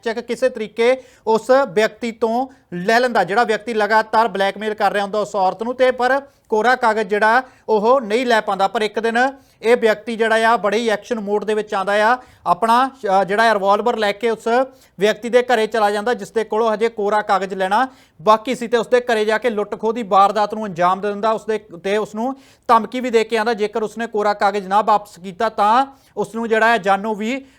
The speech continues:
ਮਾਰ ਸਕਦੀ। ਜਿਸ ਦੇ ਬਾਅਦ ਪੁਲਿਸ ਲਗਾਤਾਰ ਇਸ ਦੀ ਤਹਿਕੀਕਾਤ ਕਰਦੀ ਹੈ, ਪੁਲਿਸ ਲਗਾਤਾਰ ਇਸ ਦੀ, ਅ, ਤਹਿਕੀਕਾਤ ਕਰਦੀ ਹੈ, ਜਿਸ ਦੇ ਬਾਅਦ ਇਸ ਵਿਅਕਤੀ ਨੂੰ ਕਾਬੂ ਕੀਤਾ ਜਾਂਦਾ ਹੈ। ਪਰ ਜਦੋਂ ਰਿਮਾਂਡ ਉੱਤੇ ਲੈ ਕੇ ਖੁਲਾਸੇ ਕੀਤੇ ਜਾਂਦੇ, ਰਿਮਾਂਡ ਉੱਤੇ ਲੈ ਕੇ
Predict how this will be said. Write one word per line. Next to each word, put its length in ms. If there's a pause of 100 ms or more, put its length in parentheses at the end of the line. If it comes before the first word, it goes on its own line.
(120)
ਮਾਰ 300
ਸਕਦੀ। 280
ਜਿਸ 140
ਦੇ 140
ਬਾਅਦ 300 (420)
ਪੁਲਿਸ 240
ਲਗਾਤਾਰ 460
ਇਸ 80
ਦੀ 140
ਤਹਿਕੀਕਾਤ 680
ਕਰਦੀ 320
ਹੈ, 40
ਪੁਲਿਸ 280
ਲਗਾਤਾਰ 480
ਇਸ 160
ਦੀ, 240 (360)
ਅ, 20
ਤਹਿਕੀਕਾਤ 720
ਕਰਦੀ 260
ਹੈ, 40
ਜਿਸ 160
ਦੇ 120
ਬਾਅਦ 260 (380)
ਇਸ 180
ਵਿਅਕਤੀ 360
ਨੂੰ 100
ਕਾਬੂ 340
ਕੀਤਾ 300
ਜਾਂਦਾ 280
ਹੈ। 60
ਪਰ 260
ਜਦੋਂ 280
ਰਿਮਾਂਡ 340
ਉੱਤੇ 360 (320)
ਲੈ 220
ਕੇ 200
ਖੁਲਾਸੇ 480
ਕੀਤੇ 300
ਜਾਂਦੇ, 240
ਰਿਮਾਂਡ 280
ਉੱਤੇ 180
ਲੈ 160
ਕੇ 220